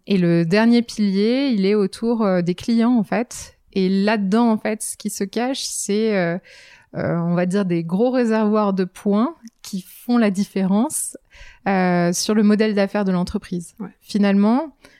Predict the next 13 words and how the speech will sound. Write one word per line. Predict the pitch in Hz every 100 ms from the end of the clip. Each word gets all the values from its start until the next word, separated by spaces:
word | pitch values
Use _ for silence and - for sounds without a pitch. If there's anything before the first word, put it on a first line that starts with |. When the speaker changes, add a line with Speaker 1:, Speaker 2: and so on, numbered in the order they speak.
| _ _ -
Speaker 1:
qu'est-ce | 233 233 -
qui | - 202 202
génère | 185 214 220 220
de | 190
la | 180
valeur ? | 170 165 196 254 - - _ _ _ _ _ -
Euh, | 185 175 165 160 165 170 170 190 - -
quelle | 214
est | 214
la | 196 190
façon, | 220 214 247 240
en | 233
fait, | - 196 214 -